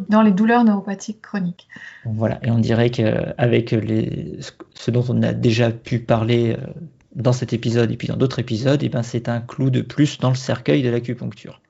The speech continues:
Speaker 1: Sachant que là, tout ce qu'on cite jusqu'à présent, on parle d'un, d'une amélioration significative définie à un seuil de plus de trente pour cent, enfin supérieur ou égal à trente pour cent.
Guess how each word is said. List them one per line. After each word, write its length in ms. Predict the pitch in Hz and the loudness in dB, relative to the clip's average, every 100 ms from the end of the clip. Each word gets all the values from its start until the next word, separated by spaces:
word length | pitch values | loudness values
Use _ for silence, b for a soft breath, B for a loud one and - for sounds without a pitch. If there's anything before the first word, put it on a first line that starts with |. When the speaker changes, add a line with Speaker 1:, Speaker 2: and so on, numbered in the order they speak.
| _ _ B B B B B | _ _ B B B B B
Speaker 1:
Sachant 320 | - 226 294 | -2 0 0
que 100 | 320 | 0
là, 180 | 277 233 | 2 2
tout 180 | 233 269 | 0 -8
ce 80 | - | -2
qu'on 280 | 269 254 | 2 2
cite 580 | 233 - - 285 - 220 - | 2 -2 -2 -4 -2 -4 0
jusqu'à 400 | 208 214 - 214 | 0 0 0 -2
présent, 560 | - 214 202 220 269 311 | 0 0 2 2 2 0
on 120 | 214 | 0
parle 300 | 208 240 254 | 2 2 2
d'un, 440 | 214 208 202 202 | 2 2 2 0
d'une 180 | 190 202 | 2 4
amélioration 920 | 233 240 233 226 220 214 - - 226 | 4 4 4 2 2 0 -2 0 0
significative 1080 | 220 247 233 226 220 220 208 - 277 311 233 196 202 | 0 2 2 0 -4 -4 -4 -4 -6 -4 -4 -6 -4
définie 580 | 180 240 - 240 262 | 0 0 2 2 4
à 80 | 269 | 4
un 80 | 214 | 2
seuil 280 | 214 247 254 | 0 -2 0
de 80 | 202 | -2
plus 260 | - 254 | -2 -8
de 80 | 226 | -6
trente 340 | - - 226 | -4 2 2
pour 160 | 226 233 | 2 -4
cent, 320 | - 262 - _ | -4 -6 -6 _
enfin 140 | 208 | -4
supérieur 560 | - 233 254 240 254 262 | -2 2 4 6 4 4
ou 100 | 233 | 2
égal 280 | 214 254 | 2 2
à 80 | 254 | 2
trente 320 | 208 - 240 | 0 -2 -2
pour 180 | 233 269 | -2 -8
cent. 180 | - 214 | -8 -8